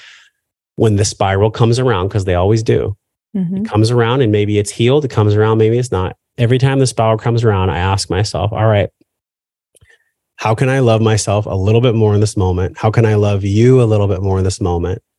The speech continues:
Speaker 1: How can I just accept and have meaning and understanding? And what,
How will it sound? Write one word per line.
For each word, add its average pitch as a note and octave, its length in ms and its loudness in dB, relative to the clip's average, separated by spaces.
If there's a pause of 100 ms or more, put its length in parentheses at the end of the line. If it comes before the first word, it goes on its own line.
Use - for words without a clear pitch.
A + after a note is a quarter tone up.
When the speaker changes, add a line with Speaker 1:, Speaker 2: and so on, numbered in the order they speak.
(160)
Speaker 1:
How - 160 -2
can C3 120 -2
I C3 120 0
just B2+ 240 0
accept A2+ 500 -2
and G#2+ 140 0
have G#2 320 0 (160)
meaning B2 360 4
and A#2 80 2
understanding? G#2+ 720 0
And G2 100 -2
what, A#2 220 0